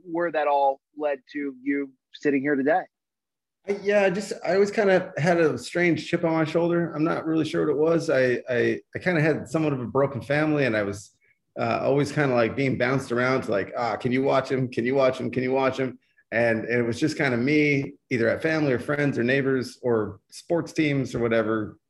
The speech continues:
Speaker 2: but at, you know, little, right? And, uh, I just, I felt like I always had to, uh, uh, either prove myself or just kind of, uh, f-, fight a little bit harder than the person next to me. A-,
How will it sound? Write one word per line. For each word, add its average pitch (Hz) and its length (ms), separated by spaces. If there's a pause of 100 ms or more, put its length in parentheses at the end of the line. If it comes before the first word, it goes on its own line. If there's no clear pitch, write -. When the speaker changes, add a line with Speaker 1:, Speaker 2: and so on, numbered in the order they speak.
(140)
Speaker 2:
but 113 140
at, 131 300
you 165 60
know, 113 160
little, 127 340
right? 104 320 (540)
And, 135 260
uh, 113 380 (100)
I 135 80
just, 175 480
I 120 80
felt 196 200
like - 140
I 143 40
always 160 220
had 143 300
to, 110 440
uh, 95 340 (1500)
uh, 101 320 (260)
either 131 180
prove 226 300
myself 180 600
or 107 540 (140)
just - 380 (180)
kind 147 180
of, - 240 (120)
uh, 104 360 (380)
f-, 143 80 (140)
fight 170 240
a 147 80
little 151 180
bit - 80
harder 113 380
than 101 260
the 104 60
person 110 320
next - 260
to - 80
me. 104 160 (180)
A-, 123 160